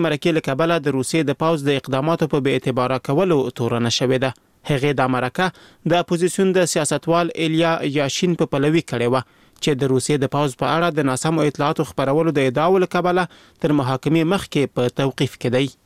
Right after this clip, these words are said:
مارینا چې د جګړې خلاف د ژوندیو خپرونو په وړاندې کولو مشهوره ده، په مارچ میاشت کې په یوې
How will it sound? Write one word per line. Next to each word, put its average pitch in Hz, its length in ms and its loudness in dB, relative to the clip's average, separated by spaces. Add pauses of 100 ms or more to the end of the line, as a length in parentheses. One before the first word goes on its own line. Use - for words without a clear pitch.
(300)
مارینا 147 320 2
چې 147 220 -4
د 135 80 0
جګړې 143 320 0
خلاف 147 260 0
د 139 120 0
ژوندیو 143 360 0
خپرونو 147 400 0
په - 80 -2
وړاندې 139 360 0
کولو 151 260 2
مشهوره 180 400 0
ده، 185 160 -2
په 160 140 0
مارچ 180 280 -2
میاشت 175 220 -2
کې 185 100 2
په 170 140 2
یوې 156 100 4